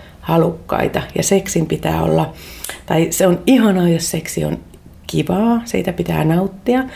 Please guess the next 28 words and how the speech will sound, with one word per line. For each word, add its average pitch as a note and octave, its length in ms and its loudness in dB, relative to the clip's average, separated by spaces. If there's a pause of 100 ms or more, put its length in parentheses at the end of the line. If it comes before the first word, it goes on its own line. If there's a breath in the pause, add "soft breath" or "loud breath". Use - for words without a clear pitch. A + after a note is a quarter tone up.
(220 loud breath)
Se - 140 0
voi G3 100 6
olla D#3+ 240 4
leikkisää, G#3 1000 2 (160)
voihan F#3+ 280 4
se E3 140 -2
olla D#3+ 220 0
vakavaakin, F#3 840 2 (440 loud breath)
mutta G3 320 2
se E3+ 120 2
pitää E3+ 420 2
olla D#3+ 200 2
niin, D#3+ 400 6
että D#3 320 -2 (300 loud breath)
se F#3 120 0
ei E3+ 80 4
kummastakaan D#3+ 840 2
missään E3 420 2
tapauksessa - 600 -4
tunnu E3 280 -2
ahdistavalta F3 760 -6
tai F3 240 -6
pelottavalta. - 800 -8 (520 loud breath)
Silloin F3 420 4
ei D#3+ 160 0
ole E3+ 60 0
suostumus E3+ 880 -4 (140)
kohillaan, F#3 800 0